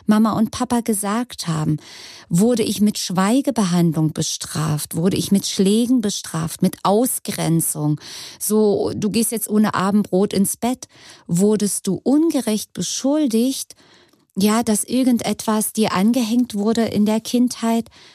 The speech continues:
was du aber gar nicht gemacht hast? Ja, also es muss einen Grund geben, dass du so mit einem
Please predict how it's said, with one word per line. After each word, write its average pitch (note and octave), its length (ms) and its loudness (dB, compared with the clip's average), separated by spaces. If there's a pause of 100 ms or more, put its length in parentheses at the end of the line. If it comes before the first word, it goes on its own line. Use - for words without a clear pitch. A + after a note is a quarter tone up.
was G3+ 200 0
du - 120 -2
aber G3 180 2
gar F#3+ 180 2
nicht G3 220 0
gemacht A3+ 500 0
hast? E3 340 -6 (720)
Ja, F#3+ 180 2
also G#3 240 0
es - 260 -2
muss A#3+ 540 2
einen B3 400 2
Grund A#3+ 400 0
geben, A3 520 0 (360)
dass G#3 240 0
du G#3 140 0
so G#3+ 680 0 (440)
mit G3+ 280 0
einem F3+ 280 2